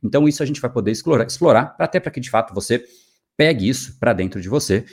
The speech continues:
e você avalie nos próximos momentos, situações e eventualidades que aconteçam na sua vida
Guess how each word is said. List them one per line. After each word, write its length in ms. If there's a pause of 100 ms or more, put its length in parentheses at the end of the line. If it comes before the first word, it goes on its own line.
(120)
e 80
você 220
avalie 580
nos 200
próximos 440
momentos, 480
situações 640
e 60
eventualidades 640
que 80
aconteçam 480
na 60
sua 160
vida 300